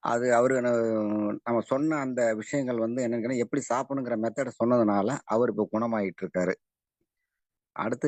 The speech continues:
இது இல்லாம என்னன்னு கேட்டீங்கன்னா, சென்னையில ஒரு பேஷண்ட்டுக்கு என்னன்னு கேட்டீங்கன்னா, ஒரு மிகப்பெரிய ஆட்கள் அவரு. அ, அந்த விதைப்பை வந்து ரொம்ப வீக்கமாகி ஆபரேஷன் பண்ணுங்கிற கண்டிஷன்ல இருந்துச்சு. நம்ம கொடுத்து அடுத்த நாற்பத்தெட்டு நிமிடத்துல ஐம்பது சதவீதம் வலி குறைஞ்சு போச்சு.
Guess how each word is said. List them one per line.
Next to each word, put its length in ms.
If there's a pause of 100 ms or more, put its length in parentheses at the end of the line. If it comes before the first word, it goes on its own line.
இது 180 (120)
இல்லாம 340
என்னன்னு 260
கேட்டீங்கன்னா, 400 (380)
சென்னையில 440
ஒரு 160
பேஷண்ட்டுக்கு 480
என்னன்னு 220
கேட்டீங்கன்னா, 400 (560)
ஒரு 240 (240)
மிகப்பெரிய 540
ஆட்கள் 320
அவரு. 300 (220)
அ, 60 (680)
அந்த 300
விதைப்பை 440 (140)
வந்து 320
ரொம்ப 280
வீக்கமாகி 680 (680)
ஆபரேஷன் 480
பண்ணுங்கிற 280
கண்டிஷன்ல 440
இருந்துச்சு. 460
நம்ம 280
கொடுத்து 380 (400)
அடுத்த 220
நாற்பத்தெட்டு 500
நிமிடத்துல 280
ஐம்பது 240
சதவீதம் 300
வலி 160
குறைஞ்சு 300
போச்சு. 260